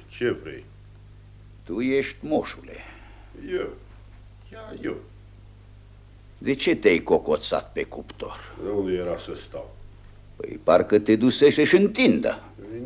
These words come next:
Speaker 1: tindă, frățioare, e prea frig pentru un om bătrân ca mine.
Speaker 2: Ai auzit ce-am vorbit?
Speaker 1: Dar ce, sunt surd?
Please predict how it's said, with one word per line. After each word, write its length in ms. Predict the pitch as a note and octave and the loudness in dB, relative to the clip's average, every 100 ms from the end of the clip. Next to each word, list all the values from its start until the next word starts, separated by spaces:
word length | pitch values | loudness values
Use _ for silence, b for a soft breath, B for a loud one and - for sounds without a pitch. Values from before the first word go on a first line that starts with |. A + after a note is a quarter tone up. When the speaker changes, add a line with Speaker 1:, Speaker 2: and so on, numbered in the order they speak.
| B2+ | -14
Speaker 1:
tindă, 480 | C3 D3 C#3+ C#3 C3+ B2+ | -8 -4 -4 -2 -6 -4
frățioare, 1000 | C3 C3 - C3+ C#2+ C#2 C#2+ C#2+ D2 - - - | -4 -4 -6 0 2 2 0 0 -2 -6 -8 -6
e 60 | E2 - - | -4 -4 -2
prea 260 | - B3+ | 2 2
frig 320 | - G3 G2 - | 2 -2 -4 -4
pentru 360 | G2+ F#2+ E2+ F2+ | 0 0 0 -4
un 100 | F#2 | -2
om 240 | G#2+ F#2+ | -2 -2
bătrân 520 | F2+ G2 - F#2+ C#2 B1+ | 0 0 0 -4 -6 -6
ca 180 | D2 | -6
mine. 340 | C#2+ C#2 - - - - - - - - - - | -6 -8 -10 -14 -18 -20 -20 -20 -20 -20 -20 -2
Speaker 2:
Ai 240 | D2+ D#2+ | 4 8
auzit 480 | D#2 D2+ D#2 D#2 D2+ | 8 6 4 0 -4
ce-am 320 | - D2 C#2+ | -2 -2 -2
vorbit? 600 | C#2 D2 D2 F#2+ G#2 - - - - - - - - | 0 0 0 -4 -6 -10 -20 -20 -20 -20 -20 -20 -10
Speaker 1:
Dar 240 | D2 C#2+ | -4 -4
ce, 580 | - - F2 C#2+ A1+ G1+ - - - - - | -4 0 2 2 -2 -8 -18 -20 -20 -20 -20
sunt 280 | - G2 D#2 | -6 -4 -2
surd? 440 | - E2+ F2+ - | -4 -2 -2 -2